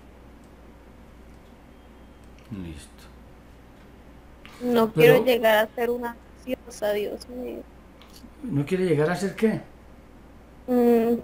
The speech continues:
Speaker 2: pues una viciosa, consumir eso y llegar a ser
Speaker 1: Eso.
Speaker 2: dependiente de él.
Speaker 1: Exacto, tiene que cortar desde ya. Porque usted sabe cómo
Speaker 2: Sí.
Speaker 1: se le dice a las que consumen marihuana. ¿Cómo les dice?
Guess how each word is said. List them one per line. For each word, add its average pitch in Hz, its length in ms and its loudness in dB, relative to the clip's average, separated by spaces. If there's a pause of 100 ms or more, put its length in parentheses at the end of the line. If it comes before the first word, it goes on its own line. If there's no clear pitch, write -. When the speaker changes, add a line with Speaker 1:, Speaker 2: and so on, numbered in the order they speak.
Speaker 2:
pues 247 320 2
una 233 280 2
viciosa, 233 880 0 (120)
consumir 214 640 -4
eso 240 520 2
y 226 180 -4
llegar 208 260 2
a 214 100 2
ser 240 180 -4
Speaker 1:
Eso. - 100 -2
Speaker 2:
dependiente 214 560 -6
de 233 340 -2
él. 240 80 -8 (220)
Speaker 1:
Exacto, 107 640 -8
tiene 127 340 -4
que 175 280 -8
cortar 151 500 -4
desde 139 340 0
ya. 101 300 -8 (400)
Porque 151 260 0
usted 156 160 -2
sabe 202 260 2
cómo 202 200 0
Speaker 2:
Sí. 180 80 0
Speaker 1:
se 180 40 -4
le 160 80 2
dice 180 300 0 (260)
a 151 120 -2
las 147 220 2
que 147 180 -2
consumen 147 480 -2
marihuana. 127 640 0
¿Cómo 175 220 -4
les 147 160 0
dice? 143 280 -6